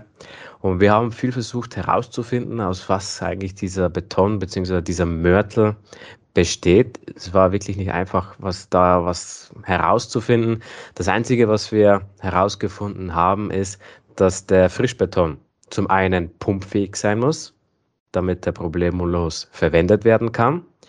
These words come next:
Er muss zusätzlich eine gute Formgebung haben,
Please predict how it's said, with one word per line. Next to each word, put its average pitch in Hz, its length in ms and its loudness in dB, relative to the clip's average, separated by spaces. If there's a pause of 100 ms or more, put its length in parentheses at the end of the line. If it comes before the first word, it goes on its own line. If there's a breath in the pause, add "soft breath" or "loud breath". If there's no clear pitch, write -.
(460 loud breath)
Er 104 160 2
muss 113 460 2
zusätzlich 123 600 2
eine 107 280 4
gute 98 520 2
Formgebung 92 1040 -2
haben, 113 440 2